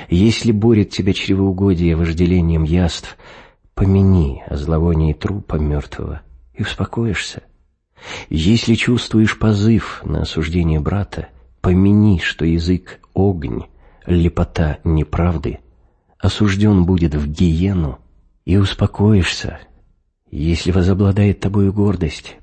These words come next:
помяни, что она есть губительница всех трудов своих, и что нет покаяния служителям ее, и успокоишься.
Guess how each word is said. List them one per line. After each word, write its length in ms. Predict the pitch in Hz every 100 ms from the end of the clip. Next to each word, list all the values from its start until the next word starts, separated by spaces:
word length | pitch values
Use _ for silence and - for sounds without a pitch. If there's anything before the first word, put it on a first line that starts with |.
| -
помяни, 500 | 90 90 92 90 90
что 260 | 78 - 78
она 140 | 78
есть 320 | 82 78 71
губительница 760 | 76 82 87 78 78 78 - 73
всех 340 | - 80 -
трудов 440 | - 78 80 87
своих, 360 | - 67 60 - - - _ -
и 60 |
что 200 | 98 -
нет 300 | 110 110 87
покаяния 640 | - 76 76 76 73 73
служителям 640 | - - 76 82 - - -
ее, 380 | - 58 60 60 - _ _ -
и 140 | 64
успокоишься. 880 | 62 - - - 60 71 - - -